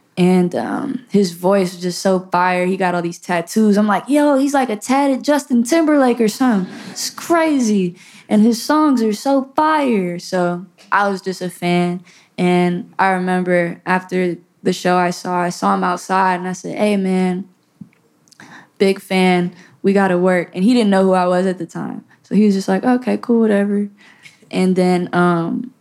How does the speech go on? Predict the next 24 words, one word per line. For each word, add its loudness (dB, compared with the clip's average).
eventually, 0
I 0
think, -2
I 2
don't 0
know 0
how 2
I 0
got -4
his -6
info, -4
but, -6
um, -8
I 0
invited 0
him 0
to -8
my -4
studio. -2
We 2
wrote 2
Don't 0
Ya. 0
Um, -6